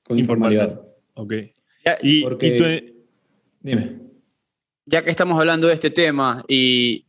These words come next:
Speaker 3: y, por ejemplo, ya, claro, arrancas un poco informal, pero ya después cuando vienen rondas más grandes, también los inversionistas más sofisticados te piden que estés, eh, que tengas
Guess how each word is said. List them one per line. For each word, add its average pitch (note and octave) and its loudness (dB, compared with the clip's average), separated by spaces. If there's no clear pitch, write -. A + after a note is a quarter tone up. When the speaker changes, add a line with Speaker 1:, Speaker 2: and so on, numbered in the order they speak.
Speaker 3:
y, - -4
por C3+ -2
ejemplo, C3+ 0
ya, C3 0
claro, B2 -2
arrancas C#3+ -2
un C3 -6
poco C3+ -2
informal, C3 -2
pero B2 0
ya B2+ 2
después C3 -4
cuando B2 -2
vienen B2+ 0
rondas B2+ -2
más B2+ -4
grandes, C3 -4
también C3 0
los B2+ 0
inversionistas B2 -2
más C3 -2
sofisticados B2+ -2
te A#2 -4
piden C3 0
que - -4
estés, - -2
eh, A2+ 0
que C3+ 0
tengas C#3+ -2